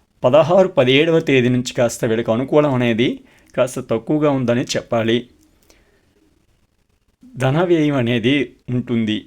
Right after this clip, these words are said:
ఈ డిసెంబర్ నెలలో, నవంబర్ నెలలో. అనుకోని సంఘటనలు జరగటం,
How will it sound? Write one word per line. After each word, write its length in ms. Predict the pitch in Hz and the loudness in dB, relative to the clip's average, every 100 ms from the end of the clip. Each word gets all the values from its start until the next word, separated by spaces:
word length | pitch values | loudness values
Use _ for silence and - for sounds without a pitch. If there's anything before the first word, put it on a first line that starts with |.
| - | -6
ఈ 60 | |
డిసెంబర్ 480 | 113 104 - 120 117 | -6 -4 -4 -2 -2
నెలలో, 340 | 107 101 104 - 127 | -4 -6 -6 -8 -2
నవంబర్ 420 | 117 127 127 107 | 0 0 2 0
నెలలో. 300 | 101 95 92 - _ _ _ _ _ _ _ _ _ _ _ _ _ _ _ _ _ _ _ _ _ _ _ _ _ _ _ - | -2 -8 -10 -16 _ _ _ _ _ _ _ _ _ _ _ _ _ _ _ _ _ _ _ _ _ _ _ _ _ _ _ 0
అనుకోని 420 | 156 190 214 214 | 2 2 2 0
సంఘటనలు 600 | 208 165 151 147 151 156 139 | 0 0 0 0 0 -2 0
జరగటం, 500 | 123 110 117 127 | -2 -2 -4 -4